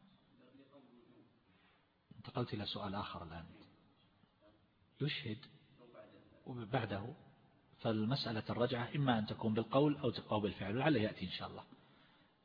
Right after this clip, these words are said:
نعم. بالقول يقول: "راجعتك" مثلًا، راجعت فلانة، وقد لا يخاطبها بهذا،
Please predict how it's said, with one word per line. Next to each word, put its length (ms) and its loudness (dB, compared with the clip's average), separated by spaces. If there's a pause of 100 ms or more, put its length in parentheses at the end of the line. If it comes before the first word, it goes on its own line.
(120)
نعم. 200 -4 (500)
بالقول 360 6
يقول: 220 6
"راجعتك" 520 4
مثلًا، 400 -4 (640)
راجعت 380 2
فلانة، 520 2 (140)
وقد 240 4
لا 80 6
يخاطبها 520 6
بهذا، 460 0